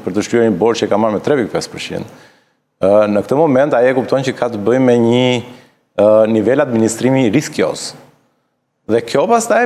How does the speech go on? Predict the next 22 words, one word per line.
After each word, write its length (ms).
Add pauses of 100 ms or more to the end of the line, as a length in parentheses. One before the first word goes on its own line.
bën 220
atë 160 (100)
që 160 (140)
neve 240
në 100
dy 140
mijë 100
e 80
njëzet 240
e 80
njëshin 320
ne 160
morëm 380
me, 120 (300)
me, 160
ë, 400 (240)
marzh 320
risku 300
zero 180
njëzet 220
e 80
pesë. 340